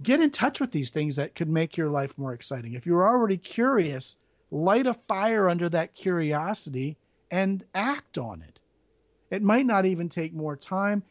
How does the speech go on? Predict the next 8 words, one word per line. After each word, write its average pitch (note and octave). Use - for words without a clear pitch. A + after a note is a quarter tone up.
energy, E3+
or D3+
resources C#3+
than C3+
you C3+
think B2+
it F3
will. G#3